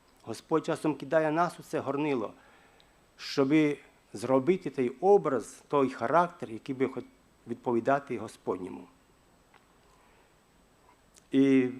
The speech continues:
божественна ціль любих взаємовідносин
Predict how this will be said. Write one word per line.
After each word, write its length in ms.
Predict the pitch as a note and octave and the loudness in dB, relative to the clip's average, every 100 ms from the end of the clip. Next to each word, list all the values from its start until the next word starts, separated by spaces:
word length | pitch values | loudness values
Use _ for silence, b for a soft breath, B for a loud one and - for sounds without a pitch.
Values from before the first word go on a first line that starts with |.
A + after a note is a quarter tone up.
| - _ _ _ _ _ _ _ _ _ _ | -16 _ _ _ _ _ _ _ _ _ _
божественна 760 | A2 C#3 C#3 A3 G#3+ E3+ E3+ C#3+ | 0 2 2 0 0 0 2 2
ціль 360 | - A3 G3 - | -2 -2 -2 -4
любих 400 | C3+ C#3+ D3+ A#3 | -2 0 2 0
взаємовідносин 960 | F3+ E3+ E3 D#3 C#3 A2 - G#2 G2+ | 2 0 0 2 2 2 -2 -6 -8